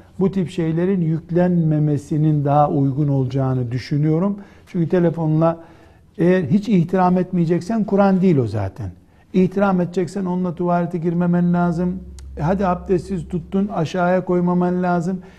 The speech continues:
İyisi mi telefonlara değil, kafalara yüklemek lazım bu musafları.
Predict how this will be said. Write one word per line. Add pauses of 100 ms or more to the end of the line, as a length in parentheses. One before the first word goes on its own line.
(260)
İyisi
mi
telefonlara (260)
değil, (100)
kafalara
yüklemek
lazım
bu (140)
musafları.